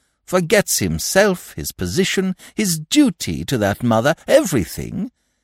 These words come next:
and goes and gets himself killed like this. It is infernally sad.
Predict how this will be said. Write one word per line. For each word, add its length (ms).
and 180
goes 340
and 220
gets 240
himself 500
killed 400
like 380
this. 400
It 80
is 140
infernally 920
sad. 840